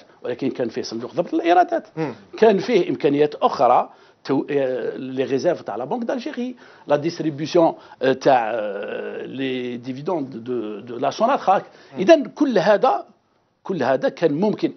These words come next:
Speaker 1: استنفذنا كل السبل، واستنفذنا أيضا سبيل كبير اللي هو التمويل غير التقليدي الذي استعمل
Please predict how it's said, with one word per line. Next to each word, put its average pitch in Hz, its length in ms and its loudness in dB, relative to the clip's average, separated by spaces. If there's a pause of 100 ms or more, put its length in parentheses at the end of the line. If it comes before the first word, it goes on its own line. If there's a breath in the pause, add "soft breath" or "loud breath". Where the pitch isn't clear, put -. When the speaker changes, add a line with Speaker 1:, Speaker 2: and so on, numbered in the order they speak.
Speaker 1:
استنفذنا 262 640 0
كل 165 400 -2
السبل، 127 540 -6 (600 soft breath)
واستنفذنا 156 840 -2
أيضا 214 400 2 (320)
سبيل - 420 -6
كبير 131 300 -4
اللي 123 200 -8
هو 135 400 -2
التمويل 151 400 0
غير 151 160 4
التقليدي - 540 -10 (100)
الذي 117 420 -8 (320 loud breath)
استعمل 127 680 0